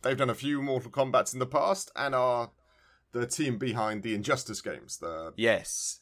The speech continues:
Speaker 1: uh, uh, what's
Speaker 2: Correct.
Speaker 1: it, like,
Speaker 2: They've
Speaker 1: the Marvel,
Speaker 2: The
Speaker 1: uh,
Speaker 2: Injustice Gods Among Us games. There are two
Speaker 1: Yeah,
Speaker 2: of those.
Speaker 1: that's it. Sorry, that's two.
Speaker 2: They're
Speaker 1: Gods Among Us.
Speaker 2: good. They're good. Um,
Speaker 1: Yes.
Speaker 2: and they've also made, in two thousand and eight, they made the P S three game, uh, uh, uh,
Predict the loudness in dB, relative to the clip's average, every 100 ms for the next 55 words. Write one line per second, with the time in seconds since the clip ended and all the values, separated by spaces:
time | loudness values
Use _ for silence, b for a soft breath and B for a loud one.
0 | -6 -2 0 -2 0 4 4 2 2 2
1 | 2 -2 -6 -6 -2 0 0 -2 -2 -4
2 | -6 _ _ _ _ _ -4 0 2 6
3 | 4 4 -4 6 4 6 2 2 2 -2
4 | -2 -6 -6 -10 -2 0 0 -2 2 6
5 | 6 6 2 -2 -2 -2 -2 -4 -2 4
6 | 4 4 2 0 0 -4 -12 -20 _ -4
7 | -4 -2 -4 -4 -8 -16 -2 0 0 4
8 | 4 6 2 0 -2 -2 0 2 4 6
9 | 4 4 0 -6 b b -6 -4 -2 -4
10 | 2 4 4 2 0 4 2 2 -2 -2
11 | -2 -2 -6 -4 -4 -4 -6 -2 0 0
12 | -2 _ _ _ -4 -2 -2 -2 -2 -2